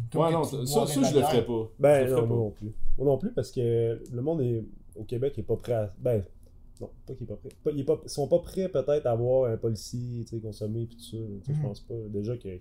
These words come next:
Speaker 3: c'est
Speaker 1: Tu
Speaker 3: un
Speaker 1: serais un
Speaker 3: gros
Speaker 1: policier cool en tabarnak.
Speaker 3: Ouais, mais tu sais, en même temps
Speaker 2: Hey, t'imagines.
Speaker 3: Non,
Speaker 2: Non, mais
Speaker 3: c'est,
Speaker 2: c'est ça. Je,
Speaker 3: c'est
Speaker 2: je,
Speaker 3: juste
Speaker 2: je
Speaker 3: pas
Speaker 2: le
Speaker 3: bon
Speaker 2: sens
Speaker 3: pour,
Speaker 2: encore,
Speaker 3: euh,
Speaker 2: ce, ce, cet attachement-là à mon
Speaker 3: Ouais.
Speaker 2: ex-job, mais c'est pas juste ça, c'est juste que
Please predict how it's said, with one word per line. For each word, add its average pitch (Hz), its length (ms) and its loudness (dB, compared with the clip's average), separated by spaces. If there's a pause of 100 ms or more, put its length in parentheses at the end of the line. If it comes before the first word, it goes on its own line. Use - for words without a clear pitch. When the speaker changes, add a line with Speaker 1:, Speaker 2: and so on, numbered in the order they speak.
(100)
Speaker 3:
c'est - 200 -20
Speaker 1:
Tu - 240 -14
Speaker 3:
un - 20 -6
Speaker 1:
serais 101 140 -4
un - 20 0
Speaker 3:
gros 110 140 0
Speaker 1:
policier 113 260 -2
cool 151 220 -8
en 123 80 -4
tabarnak. 123 680 -10 (220)
Speaker 3:
Ouais, 123 320 2
mais 104 120 -2
tu - 80 -8
sais, 131 60 -4
en 120 40 -4
même 104 200 -2
temps 123 200 0
Speaker 2:
Hey, 110 140 2
t'imagines. 90 560 -8 (260)
Speaker 3:
Non, 113 80 -8
Speaker 2:
Non, 143 160 0
mais 135 60 -4
Speaker 3:
c'est, 123 100 -4
Speaker 2:
c'est 120 140 -4
ça. 139 40 -2 (140)
Je, 110 180 -4
Speaker 3:
c'est 113 120 -2
Speaker 2:
je, 120 60 2
Speaker 3:
juste 117 160 0
Speaker 2:
je 107 40 -10
Speaker 3:
pas 120 60 6
Speaker 2:
le 110 80 6
Speaker 3:
bon 123 80 6
Speaker 2:
sens 131 80 -2
Speaker 3:
pour, 110 80 0
Speaker 2:
encore, 117 200 2 (160)
Speaker 3:
euh, 98 240 -2
Speaker 2:
ce, - 140 -14
ce, 95 320 -4 (500)
cet - 180 -10
attachement-là 107 680 -2
à - 20 -4
mon 101 240 -6
Speaker 3:
Ouais. 104 60 -6
Speaker 2:
ex-job, 110 500 -6 (100)
mais 104 280 -8
c'est 104 160 -14
pas 120 100 -6
juste 107 260 -10
ça, 110 140 -8
c'est 104 240 -12
juste 98 240 -14
que 95 240 -6